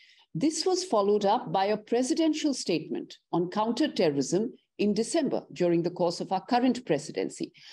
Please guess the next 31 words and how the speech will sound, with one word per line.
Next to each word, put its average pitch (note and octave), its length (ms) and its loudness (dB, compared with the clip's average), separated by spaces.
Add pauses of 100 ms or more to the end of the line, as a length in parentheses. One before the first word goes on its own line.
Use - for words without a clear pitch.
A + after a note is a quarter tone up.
(120)
which B3 320 2
emphasized C#4 680 6
several C#4 540 4
of B3 140 2
the B3 80 2
points D#3 640 0 (340)
from G3 160 4
the - 160 2
eight-point F#3 560 2
action F3+ 360 -2
plan E3 320 0
that E3 180 2
was F3+ 140 -4
proposed F3+ 440 0
by E3+ 140 2
the D#3 100 2
External E3 440 2
Affairs D#3 340 -2
Minister C#3+ 400 -2
last A3+ 420 -2
year. - 160 -8 (500)
For A3+ 140 2
instance, - 600 2 (300)
the G3 120 2
Council D4 560 2
this C#4 400 0
time C3+ 360 2 (100)
condemned A#3 580 2 (120)
cross-border G#3 880 2 (100)
terrorist E3 520 0
attacks, - 760 -6